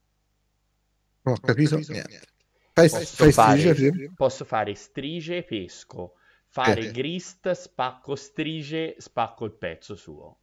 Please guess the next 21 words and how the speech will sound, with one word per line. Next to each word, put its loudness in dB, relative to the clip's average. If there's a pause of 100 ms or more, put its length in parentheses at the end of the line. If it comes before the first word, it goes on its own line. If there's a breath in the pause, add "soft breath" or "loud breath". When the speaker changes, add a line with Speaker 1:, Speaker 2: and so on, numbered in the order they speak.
Speaker 2:
Posso -20
fare -8
Speaker 1:
Va -2
Speaker 2:
entrambi. 4
Speaker 1:
bene, -10
sì, 6
mi 2
piace, -2 (140)
mi -12
piace. -10 (1500)
Anche -4
se 2
lui 0
ha 2
sette, -4
noi -4
ha -4
quattro, -10
minchia. -14 (1200)
Eh. -20 (3500)
Speaker 2:
Spizzino. -20